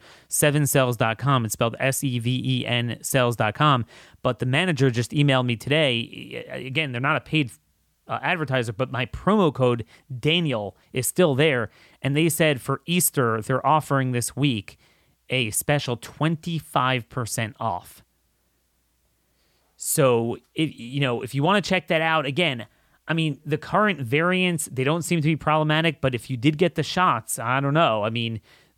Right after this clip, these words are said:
they do seem to be a problem, like, like we're gonna talk about in a minute. Um, so you do wanna go ahead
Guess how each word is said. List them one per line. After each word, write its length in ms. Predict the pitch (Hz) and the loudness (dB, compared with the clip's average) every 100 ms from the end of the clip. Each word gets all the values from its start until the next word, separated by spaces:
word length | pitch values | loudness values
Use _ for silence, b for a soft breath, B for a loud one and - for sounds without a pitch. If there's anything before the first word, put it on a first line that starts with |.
| - | -6
they 100 | 127 | -2
do 180 | 120 160 | 2 2
seem 160 | 156 | 2
to 60 | 127 | 0
be 120 | 127 | 2
a 60 | 117 | 0
problem, 380 | - 170 139 120 | 2 0 2 0
like, 140 | 113 | 0
like 500 | 117 - 120 117 117 | -2 -4 -4 -2 -2
we're 80 | 120 | -2
gonna 140 | 123 | -2
talk 200 | 113 151 127 | 0 0 0
about 160 | 127 | -2
in 60 | 113 | 0
a 40 | |
minute. 420 | 123 170 110 123 _ b b b b b b b b - | 0 2 0 -6 _ b b b b b b b b -4
Um, 640 | 135 120 117 110 107 101 - _ _ - - - | 0 2 0 -2 -6 -6 -10 _ _ -16 -16 -6
so 840 | - - 160 143 131 123 123 123 - _ _ _ | -2 2 4 6 6 4 4 0 -4 _ _ _
you 240 | 127 143 | 0 0
do 240 | 123 135 185 | 2 4 6
wanna 260 | 208 185 | 6 4
go 260 | 135 151 147 | 2 4 4
ahead 640 | 123 131 160 120 104 101 | 2 2 2 0 -2 -6